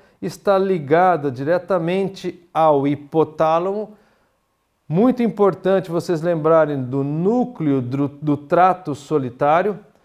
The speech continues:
da formação reticular e de todo o sistema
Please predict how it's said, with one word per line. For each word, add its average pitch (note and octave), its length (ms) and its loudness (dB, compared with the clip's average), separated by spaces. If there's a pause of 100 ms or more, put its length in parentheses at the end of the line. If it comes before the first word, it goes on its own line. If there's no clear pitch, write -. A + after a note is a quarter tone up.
(220)
da C3 120 -4
formação G3+ 800 0
reticular F3+ 960 0 (220)
e A3 120 -8
de F#3 180 -6
todo G3+ 380 2
o G3+ 60 -4
sistema F#3 640 -4